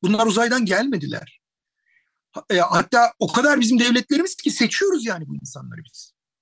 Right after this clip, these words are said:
Dünyanın büyük çoğunluğunda bu insanlar seçiliyor. E, dolayısıyla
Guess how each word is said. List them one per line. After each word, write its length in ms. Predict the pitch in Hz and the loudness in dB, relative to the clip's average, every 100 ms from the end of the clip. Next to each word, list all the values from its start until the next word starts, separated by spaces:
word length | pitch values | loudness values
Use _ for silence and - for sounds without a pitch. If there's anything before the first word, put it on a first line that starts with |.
| _ _ | _ _
Dünyanın 400 | 202 302 294 226 | 0 2 2 0
büyük 200 | 302 381 | -2 -2
çoğunluğunda 580 | - 247 208 202 240 339 | -2 0 0 -2 -2 0
bu 80 | 294 | 2
insanlar 420 | 277 - 330 349 | 0 0 0 0
seçiliyor. 580 | - 190 - 285 294 120 _ _ _ _ _ _ _ _ _ _ _ _ _ - | 0 -4 0 0 0 -2 _ _ _ _ _ _ _ _ _ _ _ _ _ -2
E, 200 | 170 165 160 _ 214 | 0 0 -4 _ -2
dolayısıyla 600 | 240 254 - 220 262 | 0 0 0 0 0